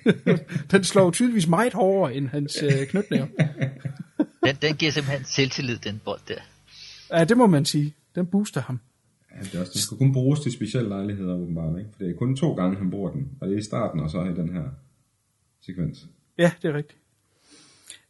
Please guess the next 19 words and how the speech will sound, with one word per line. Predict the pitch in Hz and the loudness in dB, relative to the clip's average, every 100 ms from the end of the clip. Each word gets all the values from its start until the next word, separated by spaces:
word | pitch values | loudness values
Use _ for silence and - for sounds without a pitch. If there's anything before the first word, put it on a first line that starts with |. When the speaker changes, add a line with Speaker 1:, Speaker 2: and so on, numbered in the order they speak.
| 165 | 4
Speaker 1:
Der | |
er | 175 | 4
en | 185 | 4
anden | 190 214 | 4 4
scene, | - 170 180 | 4 4 4
der | 160 | 2
simpelthen | - 196 165 160 | -2 -2 -2 0
er | 165 | 0
så | - | -2
skør, | - 175 139 127 | 0 2 2 0
man | 139 | -2
bliver | 147 | 2
nødt | 156 151 | 2 2
til | 147 | -2
at | |
tage | 139 143 | -4 -6
den | |
frem. | 127 147 147 - - - _ _ _ | -4 -4 -4 -8 -20 -20 _ _ _
Han | _ 165 175 185 | _ 2 2 2